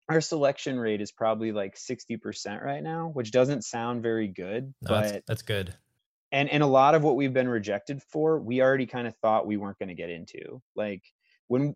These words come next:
Speaker 1: when we submitted to South by Southwest, we knew it was a long shot, but we said, "You know what? We're never gonna know what could happen if we don't try." So we said, "Screw it," threw caution to the wind. Um,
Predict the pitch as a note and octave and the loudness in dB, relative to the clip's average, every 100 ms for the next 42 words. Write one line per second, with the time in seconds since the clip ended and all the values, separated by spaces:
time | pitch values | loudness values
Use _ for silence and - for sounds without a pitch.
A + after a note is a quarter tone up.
0 | - C3 D#3+ G3+ G3 E3+ D#3 C#3+ - C3 | -2 2 4 4 2 2 0 -2 2 2
1 | B2 A#2+ A2+ A#2 G#2+ - A#2+ G#2+ G2+ - | 4 0 2 0 0 -2 0 0 -2 0
2 | B2 A#2 A#2 A2+ G2+ F#2 F2 D#2+ E2 - | 0 2 2 0 -2 -6 -6 -8 -12 -12
3 | - - - A2+ A#2 B2 B2+ D3 E3+ E3 | -10 -12 -6 -4 -2 0 0 2 0 0
4 | - _ B2 D3 D3+ D3 C3+ A#2+ A2 G#2+ | -2 _ -4 -2 0 0 0 0 0 0
5 | A2 G#2+ G#2 - G#2+ F#2+ F#2 F2+ F#2+ G2 | 0 0 -2 -4 -8 -4 -6 -6 -12 -10
6 | F2+ E2 - D#2 D#2 D#2 - F#2+ F2 - | -10 -12 -10 -8 -6 -8 -12 -14 -14 -12
7 | D#2+ - - D#2+ E2 D2 _ _ _ _ | -14 -16 -12 -10 -8 -10 _ _ _ _
8 | - A2+ - F#2+ F2+ - F2+ F2 F2+ F2+ | -4 -4 0 0 0 -6 -10 -10 -12 -14
9 | E2+ _ _ _ A2+ A2 G#2+ G2+ | -18 _ _ _ -4 -2 -2 -2